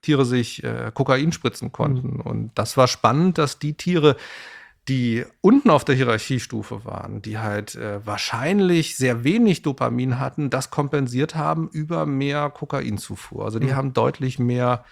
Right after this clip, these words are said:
Speaker 1: gekokst, um das zu kompensieren.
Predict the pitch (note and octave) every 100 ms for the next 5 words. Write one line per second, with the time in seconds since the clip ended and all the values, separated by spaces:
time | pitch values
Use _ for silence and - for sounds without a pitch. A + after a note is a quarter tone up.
0 | _ _ - B2+ - D3+ - - C#3+ C3
1 | C3 - - - B2+ B2 B2+ - _ -
2 | A#2 A#2+ - A2+